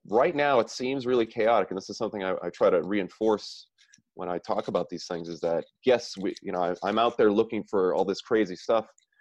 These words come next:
news related, and it can often seem like, "Well, I'm just fear mongering." But no, that's not the case. What I'm doing is I'm trying to find these, these heralds, these omens, you know, these comets in the sky that let people know that, hey, things are really moving forward in an amazing way.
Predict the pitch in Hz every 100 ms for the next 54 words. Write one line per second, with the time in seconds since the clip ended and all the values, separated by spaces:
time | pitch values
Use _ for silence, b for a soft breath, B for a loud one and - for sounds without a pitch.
0 | _ 98 123 127 104 87 82 80 - _
1 | _ _ 101 104 110 101 113 - 98 -
2 | 120 113 98 90 - - 90 92 95 -
3 | 117 120 98 87 82 82 - _ b b
4 | - 104 127 101 - 110 - 131 120 85
5 | - 87 90 87 101 135 107 90 87 85
6 | 123 107 - 113 104 110 98 98 92 -
7 | - 92 85 - 123 101 87 87 87 -
8 | 98 117 95 85 - - _ _ _ _
9 | _ - 90 90 - - 113 113 107 110
10 | 90 87 - 110 101 87 87 101 - 107
11 | 98 92 107 104 117 - 120 117 - 127
12 | 110 92 92 123 117 98 107 101 92 -
13 | 101 92 82 85 95 98 87 90 101 87